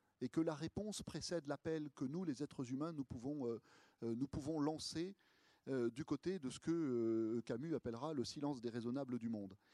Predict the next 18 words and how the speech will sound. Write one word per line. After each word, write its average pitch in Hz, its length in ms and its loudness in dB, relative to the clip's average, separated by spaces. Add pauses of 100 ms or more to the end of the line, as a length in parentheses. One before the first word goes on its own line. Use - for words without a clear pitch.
(360)
Justement, 147 640 -2 (180)
justement, 131 600 -4
en-, 123 220 -6
encore 180 260 0
une, 147 120 -6 (100)
un, 120 400 -4
un 135 100 -2
concept, 165 600 -4 (720)
euh, 123 140 2
qui - 200 -8
nous 160 220 -2
interpelle 170 440 -2
tous 220 300 -4
du 151 80 -8
côté 180 240 0
de 156 60 -4
la 147 80 0
prière. 117 560 -6